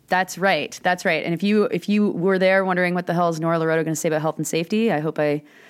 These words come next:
hope I blew your minds. Um, but <laughs> this week especially, thanks so much to Nat,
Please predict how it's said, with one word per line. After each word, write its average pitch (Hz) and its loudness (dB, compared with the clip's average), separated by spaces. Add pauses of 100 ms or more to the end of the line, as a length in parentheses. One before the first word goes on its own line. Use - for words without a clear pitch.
(260)
hope 170 -6
I 160 0
blew 170 0
your 180 2
minds. 160 -2
Um, 170 0
but 233 2 (600)
<laughs> 269 2 (540)
this 269 2
week 285 2
especially, 214 0
thanks 208 -2
so 226 0
much 208 0
to - -2
Nat, 165 -2